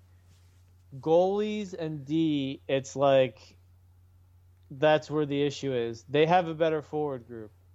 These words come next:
and that's why they're the favorites, 'cause their forward group, I think, to me, is, the difference in forward groups is bigger be-, than the difference in defender groups or goaltendings e-, either way.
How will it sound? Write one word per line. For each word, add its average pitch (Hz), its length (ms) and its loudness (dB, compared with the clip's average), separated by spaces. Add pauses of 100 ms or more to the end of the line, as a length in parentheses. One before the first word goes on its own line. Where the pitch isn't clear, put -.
(140)
and 139 500 -6 (260)
that's 147 300 2
why 151 200 2
they're 143 160 -2
the 131 120 -6
favorites, 143 600 -2
'cause 135 200 -4
their 143 140 2
forward 139 420 2
group, 139 320 0
I 139 160 4
think, 139 320 -4
to 143 120 -8
me, 143 500 0 (520)
is, 135 800 2 (1500)
the 156 140 0
difference 185 520 2
in 175 160 0
forward 170 440 4
groups 196 520 -4 (120)
is 147 180 -2
bigger 147 560 2
be-, 139 140 -6
than 135 280 -4
the 135 100 -6
difference 139 480 -4
in 131 160 -6
defender 143 480 0
groups 131 340 -2
or 123 80 -4
goaltendings 123 960 -2 (680)
e-, 156 60 -6
either 151 500 4
way. 110 380 2